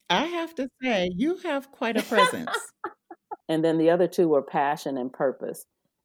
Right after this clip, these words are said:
Speaker 2: And so, m-, m-, having some passion, doing things that you love to do, finding a way to use your gifts and skills, that gives you energy and it makes you more positive in life,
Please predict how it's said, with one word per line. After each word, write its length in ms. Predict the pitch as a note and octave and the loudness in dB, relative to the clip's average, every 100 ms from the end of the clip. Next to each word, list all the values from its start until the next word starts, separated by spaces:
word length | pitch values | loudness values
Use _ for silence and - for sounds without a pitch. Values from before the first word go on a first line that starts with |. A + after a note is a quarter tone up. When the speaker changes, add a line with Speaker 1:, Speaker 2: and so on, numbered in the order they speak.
| - | -2
Speaker 2:
And 100 | D3 | 2
so, 440 | D3+ D3 C#3+ - _ | 6 8 6 2 _
m-, 140 | D3 - _ - | -10 -10 _ -20
m-, 420 | - - - A#2 D#3 | -18 -18 -10 -10 -6
having 400 | F3 F#3 G3+ G3+ | 4 8 8 6
some 220 | G3 C#3+ | 0 -2
passion, 680 | C#3+ D#3+ C#3 E3+ - D#3 D3+ | 0 0 2 0 -2 -2 2
doing 300 | E3 F3+ E3+ | 4 4 4
things 400 | E3+ D#3 D#3 D#3 | 2 2 2 2
that 320 | D3 B2 - C#3+ | 4 4 2 -2
you 140 | D3 | 0
love 360 | C#3+ C#3+ C#3 - | 4 6 6 2
to 100 | C#3+ | -2
do, 460 | C3+ D3 C#3+ E3 - _ _ _ _ - | 2 4 4 0 -4 _ _ _ _ 0
finding 460 | D3 D#3 E3 E3+ D3+ | 2 4 4 4 2
a 120 | C3+ | 2
way 460 | C3 C3 C3 C#3+ D3 | 4 4 4 2 0
to 120 | D3 | -4
use 520 | C#3 C3 C#3+ D#3 D#3+ | -2 2 4 4 2
your 200 | C3+ C#3 | 4 4
gifts 680 | B2 C3 C#3 C3+ D#3 - - - | 2 4 4 4 2 -10 -12 -6
and 180 | B2 A#2 | -4 -4
skills, 800 | - - C3+ C3+ C3+ C3 - - - | -4 2 6 6 4 2 -2 -16 2
that 200 | C#3 C#3 | 4 4
gives 280 | D3 D3 C3+ | 2 2 2
you 100 | B2+ - C3 | -2 -2 -2
energy 380 | C3+ A2+ A2+ | -2 0 0
and 100 | A2+ | 0
it 100 | A2+ | 0
makes 360 | A#2+ A#2 A#2 - | 0 -2 -2 -6
you 80 | A#2+ | -6
more 180 | A2+ - | -4 -6
positive 600 | A2 A2 A#2 A2+ G#2+ G2+ G#2 | -4 -2 -2 -2 -4 -4 -6
in 220 | A#2 A2+ | -6 -4
life, 300 | A#2 G#2 | -4 -6